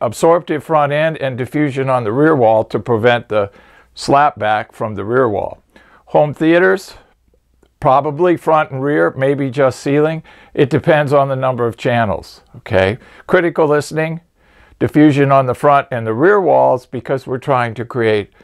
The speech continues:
a natural soundstage and environment. So it just depends on the room and, and what you're trying to, uh, use the room for in, uh, o-,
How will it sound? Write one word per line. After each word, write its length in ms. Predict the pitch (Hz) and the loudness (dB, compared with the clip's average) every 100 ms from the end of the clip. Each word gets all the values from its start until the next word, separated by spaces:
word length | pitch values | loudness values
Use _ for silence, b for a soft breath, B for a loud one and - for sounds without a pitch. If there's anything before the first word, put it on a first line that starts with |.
| b b | b b
a 100 | 127 | 0
natural 480 | 120 120 - 104 | 2 0 -2 -8
soundstage 880 | 104 117 117 113 104 - 101 92 - - b b | -4 -4 -2 -4 -6 -8 -6 -8 -12 -20 b b
and 140 | 120 | -2
environment. 640 | 110 95 107 107 92 85 - | 0 2 2 2 -2 -10 -6
So 140 | 156 | -2
it 80 | 165 | 0
just 180 | 208 - | 0 -4
depends 380 | - 196 180 160 | 0 0 0 0
on 140 | 151 | -2
the 80 | 139 | 0
room 320 | 139 143 131 | 0 2 0
and, 100 | 117 | -4
and 160 | 117 120 | -4 -4
what 220 | 120 - | -4 -4
you're 80 | 120 | -8
trying 360 | 120 117 113 | -2 -2 -2
to, 340 | 101 101 95 - | -2 -2 -2 -2
uh, 200 | 98 101 | -2 0
use 300 | 107 135 147 | 0 2 2
the 100 | 139 | 2
room 260 | 127 131 120 | 2 2 0
for 440 | - 113 101 98 - b b b b b - | 0 2 4 2 -4 b b b b b -2
in, 280 | 117 104 95 | 0 2 2
uh, 220 | 95 92 | 2 2
o-, 280 | - 123 | 2 0